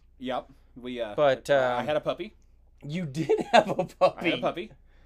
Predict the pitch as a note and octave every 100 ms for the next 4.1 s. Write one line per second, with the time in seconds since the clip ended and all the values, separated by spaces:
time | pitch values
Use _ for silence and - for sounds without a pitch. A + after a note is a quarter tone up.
0 | - - C#3 B2+ A#2 C3+ B2+ G#2+ G2+ C#3
1 | E3 F#3 E3 E3 D3+ G#2 G2 A#2 A#2+ A#2
2 | - B2+ A#2 - B2 B2 A#2+ A#2+ G#2 F#2+
3 | - - _ _ _ _ - A2+ - C3